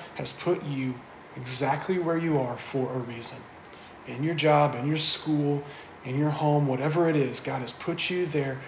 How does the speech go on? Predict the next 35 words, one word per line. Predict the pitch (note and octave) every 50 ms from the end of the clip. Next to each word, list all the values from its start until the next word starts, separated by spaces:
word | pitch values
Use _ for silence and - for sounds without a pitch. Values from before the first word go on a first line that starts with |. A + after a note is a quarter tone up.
| - - -
for | - - - C#3+ C#3 C3+ C3+ C3+ C3 C3 - - - -
a | C#3
reason. | C3+ C3 C3 C3 C3 B2 A#2+ A#2+ A#2 A#2 A#2 - - - - - - - - - - - - - - - - - - - - - - - - - -
And | - B2
maybe | B2 C#3 D3 D#3+ D#3+ E3
this | D3 D3+ D3+ D3 -
is | C#3+ C3 - - - - - - - - - -
a | C3+
little | C#3 D#3 D#3+ D#3+
bit | D#3 E3 D#3 -
too | - F3+ E3
simple, | - - - D3+ C#3+ C#3+ C#3
but | C3 C3 C3
sometimes | - D#3 D3+ D3 D#3 D3+ D#3 D3+
with | D3+ D3 D3+
our | D3 C#3+
kids, | - - D3+ C#3 B2+ C3
we | C3+
sing | C3 - - D3 D3
that | D3 C#3+ C#3
old | C#3 D3 D3+ C#3+
song | - - D#3+ C#3 C#3 C#3 C3
that | B2 -
says, | - C#3+ B2+ B2
"This | - C3+ C#3 - - -
little | E3 E3 E3 D#3+
light | D3 C#3+ D3 D3+ D3+
of | D#3+ D3+ C3+
mine, | C3 B2 A#2+ A#2+ A#2+ A#2+ - - - - - - - -
I'm | - C3+ C#3 C#3 C#3+ D3 C#3+
going | C3+ C#3 C#3 C#3 C#3
to | C#3+ - D3
let | B2+ B2 B2 B2 B2+
it | B2+ - -
shine." | - - - B2 A2 G#2+ G#2 G#2 G#2